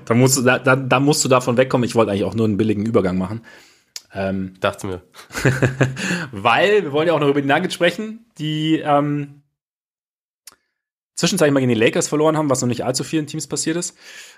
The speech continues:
Speaker 1: Ähm, danach drei Siege in Folge geholt haben. Jetzt stehen sie bei sieben drei. Ähm, gut, es ging gegen O-, gegen O K C und zweimal Spurs. Und die aber unangenehm sind.
Speaker 2: Gute Teams bisher.
Speaker 1: Ja, genau. Also, es mu-, muss man mal sehen, die Spurs auch.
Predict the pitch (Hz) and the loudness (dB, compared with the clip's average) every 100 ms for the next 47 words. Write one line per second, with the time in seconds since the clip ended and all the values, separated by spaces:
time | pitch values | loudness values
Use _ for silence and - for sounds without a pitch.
0 | _ - 117 113 - _ - 120 113 123 | _ -4 -2 -2 -8 _ -6 -2 2 2
1 | 143 - - _ _ - 117 135 135 - | 0 -6 -20 _ _ 0 2 4 0 -4
2 | - 113 143 143 123 131 151 156 156 156 | -6 0 2 2 2 2 2 2 0 0
3 | 131 127 139 135 131 120 127 127 104 120 | 0 0 0 2 2 2 0 0 2 2
4 | 139 139 - 120 113 113 - - 127 - | 2 -2 -8 -8 -6 -10 -14 -10 -10 -12
5 | - - - 127 120 120 120 117 - 120 | -16 -10 -4 -2 -2 -2 -4 -6 -2 -2
6 | 123 117 117 110 117 135 143 127 120 120 | 0 -2 0 0 0 2 0 2 2 2
7 | 113 - 147 202 - _ _ _ _ - | 2 2 2 0 -8 _ _ _ _ 0
8 | 123 127 127 117 - 139 143 131 - - | 2 2 -2 -6 -2 2 2 4 2 0
9 | - _ 202 175 98 90 87 90 82 - | -8 _ 0 0 -2 -4 -6 -8 -12 -4
10 | 143 143 139 120 - 92 92 80 - _ | -2 -2 -2 -4 -6 -10 -8 -8 -12 _
11 | 110 101 - _ - 156 123 - 123 139 | -2 -2 -4 _ 2 2 2 -2 -2 -2
12 | 139 143 190 147 - 143 131 156 139 - | 0 2 2 2 2 2 2 2 2 2
13 | 175 254 123 107 | 0 0 -2 -6